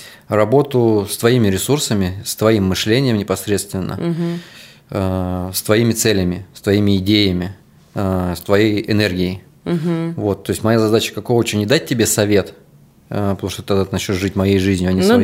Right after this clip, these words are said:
Speaker 2: да, да, да.
Speaker 1: а именно помочь тебе найти ресурсы внутри себя, зарядиться энергией, вернуться как бы… То есть коучинг — это про настоящее и будущее.
Speaker 2: Мгм.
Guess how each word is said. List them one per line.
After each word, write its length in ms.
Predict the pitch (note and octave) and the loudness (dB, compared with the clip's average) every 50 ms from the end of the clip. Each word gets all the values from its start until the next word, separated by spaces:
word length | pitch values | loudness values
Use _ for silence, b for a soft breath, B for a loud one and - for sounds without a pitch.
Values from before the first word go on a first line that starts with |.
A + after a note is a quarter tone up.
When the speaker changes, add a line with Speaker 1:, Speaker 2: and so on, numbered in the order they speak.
| G3+ F3+ | 4 4
Speaker 2:
да, 140 | E3+ E3 D#3+ | 2 2 -2
да, 160 | D#3+ D#3 D#3 D3+ | -4 -6 -6 -4
да. 60 | D3 G2+ | 0 2
Speaker 1:
а 20 | |
именно 760 | G#2 A#2 C3+ C3 A#2 A2 G#2 G2+ G#2 G2+ G2+ G2+ G2+ F#2+ F#2 - | 2 4 4 4 4 4 4 2 2 2 2 2 2 0 0 0
помочь 420 | G#2+ G#2 G#2+ A2+ B2 C#3 C3+ - - | 0 2 2 4 2 2 0 -2 -6
тебе 300 | - G#2+ G2 A2 A#2 A2 | -6 -2 0 2 2 2
найти 440 | G#2+ G#2 G2+ G#2 - A#2+ A2+ G#2+ G2+ | 2 0 -2 -2 -2 0 0 0 0
ресурсы 400 | G2 F#2+ - B2+ B2 - - G2+ | 0 -2 -2 -2 -2 -2 -2 -2
внутри 320 | F#2+ G#2+ G#2 - A2+ G2+ | -2 -2 0 0 0 -2
себя, 440 | - - G2+ G2 G#2 B2 D3+ F#3 - - b b b b b b b b b b | -2 -2 0 2 2 2 2 0 -2 -10 b b b b b b b b b b
зарядиться 560 | - G2+ G2 G2+ G#2 G#2+ A2+ A#2 A2+ - G#2 G2+ | -4 -2 0 0 0 0 0 -2 -2 0 0 0
энергией, 600 | G2+ G#2 A#2 D3 E3+ D3 A#2+ G#2+ G2 F#2 F#2+ G2 - _ | 2 2 2 2 2 0 0 0 0 -2 -4 -10 -14 _
вернуться 640 | - A2 G#2 G2 G2+ G#2 G2+ G#2+ A2+ A2 - - G2+ | -10 -8 -4 0 0 2 2 2 0 -2 -2 -4 -6
как 200 | F#2+ - G2 F#2+ | -6 -4 -6 -4
бы… 420 | F#2 G2 F#2+ F#2+ F#2 F#2 F#2 F2+ - B B B | -2 0 0 0 0 0 -2 -4 -6 B B B
То 60 | A2 | -4
есть 120 | G2+ - | -4 -2
коучинг — 360 | - - G3 G#3 - C3 B2 D#3 | 0 2 2 2 2 2 0 2
это 160 | C#3 B2 - | 2 0 0
про 480 | - A#2+ B2+ C3+ C3+ B2+ A#2 G#2+ - B B B B B B B B | 0 2 4 4 6 6 4 2 -2 B B B B B B B B
настоящее 580 | A2+ - - A#2 B2+ D#3+ F#3 E3+ - - - B2 | -4 -2 2 2 4 4 4 4 4 2 2 2
и 20 | |
будущее. 560 | A#2 B2+ C3 A#2 G#2 - - - F#2 D#2+ - - - _ | 2 2 2 2 2 0 0 -2 -4 -4 -6 -8 -14 _
Speaker 2:
Мгм. 460 | - F#3 F3+ D#3+ F3+ F3 E3+ E3 E3 | -6 -4 -2 -2 -2 -2 -2 -2 -4